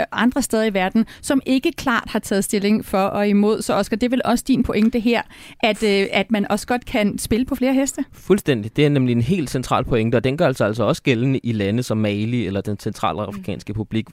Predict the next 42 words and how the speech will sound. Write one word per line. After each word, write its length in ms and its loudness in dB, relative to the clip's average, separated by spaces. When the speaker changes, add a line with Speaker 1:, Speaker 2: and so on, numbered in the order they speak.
Speaker 2:
som 260 0
vi 120 0
ellers 280 0
er 80 0
normalt 480 2
ligesom, 340 -2
og, 240 -2
og 80 0
i 60 0
også 200 0
de 80 2
overskrifter, 440 0
du 60 -2
refererer 440 -2
til, 160 -4
ligesom 240 -2
bliver 140 -2
tilskrevet 640 0
den 120 0
her 80 0
udvikling. 540 -6
Det 120 0
er 40 2
nogle 120 6
af 60 2
de 100 4
lande, 180 4
hvor 120 4
vi 80 0
siger, 140 0
okay, 180 -2
her 220 2
der 120 0
har 100 2
Rusland 400 0
virkelig 400 4
rykket 280 4
ind 140 2
på 80 2
bekostning 480 -4
af 80 -4
Vesten. 300 -4